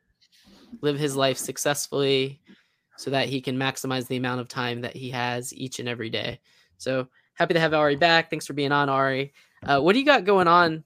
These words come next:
nowadays other than working as little as humanly possible and spending time with your kids as much as possible, it seems like?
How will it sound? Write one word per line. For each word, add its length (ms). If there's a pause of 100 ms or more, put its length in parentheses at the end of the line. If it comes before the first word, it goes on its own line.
(140)
nowadays 680 (100)
other 220
than 340 (140)
working 480 (440)
as 160
little 280
as 120
humanly 360
possible 680
and 140
spending 320
time 200
with 140
your 80
kids 300
as 120
much 240
as 120
possible, 440
it 120
seems 280
like? 280